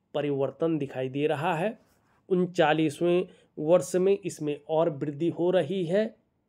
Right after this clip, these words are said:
चालीसवें वर्ष में आते आते आपका जो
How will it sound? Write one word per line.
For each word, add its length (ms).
चालीसवें 720
वर्ष 360
में 280
आते 540
आते 560
आपका 460
जो 200